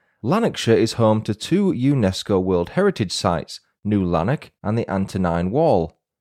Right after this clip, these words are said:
New Lanark is a former eighteenth century cotton spinning mill village, and the Antonine Wall, known to the Romans as Vallum Antonini, maybe it's the Antonine Wall, was a turf fortification on stone foundations built by the Romans.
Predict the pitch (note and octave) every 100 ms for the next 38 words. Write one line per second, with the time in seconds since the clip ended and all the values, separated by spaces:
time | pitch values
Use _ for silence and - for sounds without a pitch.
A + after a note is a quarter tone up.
0 | _ - A2+ A2 A2+ C#3 C3+ - G#2 G2+
1 | - A2+ G#2+ A2 A2+ - G#2+ F#2+ - G#2
2 | - G2+ - - A#2+ G2 G2 - A2 A2
3 | G2 F#2+ A#2 C3+ G2 G2 F3 - - _
4 | _ _ G#2 A2+ - G#3 D3 B2 A2+ A2+
5 | D3+ A3 D#3 F#3 - _ - B2 C3 B2
6 | A2+ A2+ A2+ A2+ G#2 - F#2+ G2+ G2 -
7 | _ - F#2+ C#3 D3 C#3 A#2+ - A#2+ A2
8 | - G#2 C#3+ F3+ C3+ C3 F3 - _ A2
9 | A2 F#2 - G2 F#2+ F#2+ G2+ A2 F2 E2+
10 | F2+ G2 _ _ _ A#2 A2+ G#2+ - E3
11 | F#3 D#3+ - C3+ C3 A#2 A2+ - F3 E3
12 | - D#3+ G2+ A2+ A2+ - F3 C3+ A2 G2
13 | G#2 G2+ G#2 G2 - F#2 - F#2 G2+ A2+
14 | B2 C#3+ F#3+ F3+ G2+ -